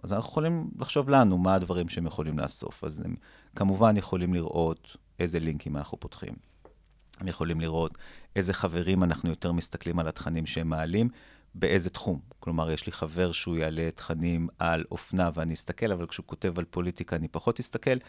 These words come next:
הם לגמרי רואים את זה, כי הם רוצים להראות לי את התוכן שלדעתם הכי רלוונטי לי. אז הם יסתכלו על הדברים האלה, אבל, אבל נקרא לזה, זה, זה ה-obvious, כלומר, זה, זה ה-,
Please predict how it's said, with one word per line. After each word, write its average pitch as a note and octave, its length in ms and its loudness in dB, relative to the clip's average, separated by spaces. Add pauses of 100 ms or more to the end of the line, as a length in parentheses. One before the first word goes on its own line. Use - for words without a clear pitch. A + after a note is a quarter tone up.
(540)
הם F#2 120 6
לגמרי F#2 440 6
רואים F2+ 400 2
את C#3+ 60 2
זה, C3 120 0
כי - 160 0
הם A#2+ 60 4
רוצים C#3+ 300 2
להראות C#3+ 240 2
לי - 40 0
את - 80 -4
התוכן B2 340 0
שלדעתם G2 560 4
הכי F#2+ 200 0
רלוונטי F#2 640 0
לי. - 80 -16 (840)
אז F#2+ 80 0
הם G#2 60 6
יסתכלו G2+ 300 2
על G2 60 6
הדברים F2 340 2
האלה, D#2 180 0
אבל, D#2+ 260 0
אבל F2+ 100 0
נקרא F#2+ 240 2
לזה, G#2 320 4
זה, F2 160 -2
זה G2+ 200 6
ה-obvious, G2+ 640 6
כלומר, D#2+ 280 -2
זה, F2 180 -4
זה G2+ 280 2
ה-, F#2 300 2